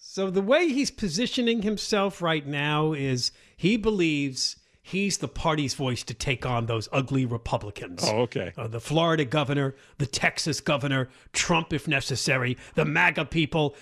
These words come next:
Speaker 1: "My party's not standing up and saying enough." The term he used, I don't know if it's in the clip we have, is that we're always on the defensive. We need to go on the offensive and show them what we're about.
Speaker 2: Oh, well, we, we've seen it. They've had their way. They, they've had their way in California.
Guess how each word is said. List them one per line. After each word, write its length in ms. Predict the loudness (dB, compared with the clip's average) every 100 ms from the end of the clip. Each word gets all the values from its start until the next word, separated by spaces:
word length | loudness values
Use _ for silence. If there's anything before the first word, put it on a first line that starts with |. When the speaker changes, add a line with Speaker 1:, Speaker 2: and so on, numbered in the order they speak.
| 0
Speaker 1:
"My 300 | 4 6 4
party's 440 | 2 2 2 0 0
not 220 | 0 -2
standing 400 | 0 2 2 0
up 160 | -2
and 100 | -2 -2
saying 320 | 2 4 2
enough." 300 | 0 -2 -8 -20 -6
The 80 | -6
term 300 | -2 0 2
he 60 | 2
used, 340 | 4 2 4
I 40 |
don't 80 | 2
know 40 | 2
if 80 | 0
it's 120 | 0
in 80 | -2
the 60 |
clip 280 | -2 -4 -2
we 100 | -2
have, 200 | 0 0
is 80 | 0
that 180 | -2 -2 -10 0
we're 140 | 4 4
always 220 | 4 2
on 100 | 0
the 80 | 0
defensive. 600 | 0 0 0 -2 -10 -16 0
We 100 | 4
need 140 | 4 4
to 60 |
go 200 | 4 4
on 140 | 4 4
the 100 | 4
offensive 760 | 4 2 -4 -4 -8 -10 -20 -20 _ _ _ -12
and 120 | -2
show 280 | 2 4 4
them 160 | 2
what 160 | 2 2
we're 140 | 2
about. 500 | 2 4 2 0 -8 -18 _ -6
Speaker 2:
Oh, 200 | -4 -4 -8 -8 2
well, 160 | 2
we, 100 | 2 -2 -4
we've 120 | 0
seen 280 | 4 4 4
it. 180 | 2 0 _ _ 0
They've 160 | 2
had 260 | 4 2 4
their 120 | 2
way. 480 | 4 4 4 2 -6 _ _ _ _
They, 100 | 0
they've 240 | 2 0 2
had 220 | 2 2
their 100 | 2
way 160 | 2 2
in 80 |
California. 720 | 0 0 0 2 2 4 0